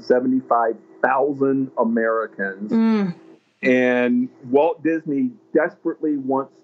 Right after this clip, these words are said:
Speaker 1: to, um, leave, um, his miserable childhood and go off on this great adventure in Europe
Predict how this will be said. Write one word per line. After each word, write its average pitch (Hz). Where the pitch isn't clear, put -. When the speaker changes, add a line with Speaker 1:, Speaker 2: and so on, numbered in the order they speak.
Speaker 1:
to, 120
um, 110
leave, 170
um, 117
his 127
miserable 156
childhood 104
and 120
go 139
off 143
on 131
this 127
great 131
adventure 127
in 127
Europe 135